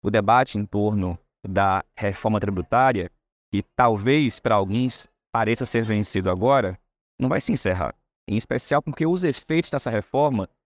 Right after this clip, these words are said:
como todos têm dito em todos os setores, só vão ser sentidos nos próximos três anos. Afinal de contas,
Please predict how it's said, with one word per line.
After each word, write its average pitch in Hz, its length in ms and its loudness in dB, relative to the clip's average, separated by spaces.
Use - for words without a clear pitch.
como 110 180 -2
todos 127 540 0
têm 101 180 0
dito 113 360 -2
em 90 200 -2
todos 120 280 0
os 107 100 -4
setores, 110 680 -2
só 123 120 -2
vão 151 220 0
ser - 160 -4
sentidos 143 720 -2
nos 123 120 -6
próximos 135 600 -2
três 156 340 0
anos. 143 420 -4
Afinal 104 300 0
de 104 80 -2
contas, 151 500 -2